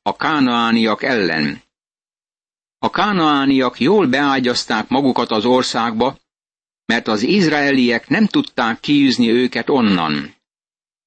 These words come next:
Tövisekké lettek Izrael oldalában Saul és Dávid idejében. Az Úr ezt mondta, „Júda vonuljon fel,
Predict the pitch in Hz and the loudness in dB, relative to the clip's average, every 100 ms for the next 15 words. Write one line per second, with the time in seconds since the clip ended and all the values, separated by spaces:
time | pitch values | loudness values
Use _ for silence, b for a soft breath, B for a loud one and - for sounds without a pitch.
0 | _ - 226 185 151 131 - 131 123 131 | _ 0 2 2 0 -4 -2 0 0 -2
1 | - 117 123 165 147 135 120 113 131 135 | -4 -4 0 0 0 0 0 2 2 2
2 | 123 120 117 110 110 95 - - 175 165 | 0 -2 -2 -2 -4 -4 -4 -2 0 2
3 | 156 139 123 117 98 160 139 117 113 135 | 2 2 0 -2 -2 -2 -2 -2 0 0
4 | 110 98 92 80 85 78 58 - _ _ | 0 0 -2 -2 -4 -4 -6 -12 _ _
5 | _ _ _ _ - 120 113 165 185 190 | _ _ _ _ -4 -2 2 2 2 0
6 | 180 - 107 92 82 85 80 - _ _ | -4 -2 0 0 -2 -4 -6 -10 _ _
7 | _ _ _ _ _ - 208 233 139 127 | _ _ _ _ _ -2 2 2 2 2
8 | 139 143 127 117 110 104 120 120 131 139 | 2 4 4 2 0 -2 -4 -2 -2 -4
9 | - | -8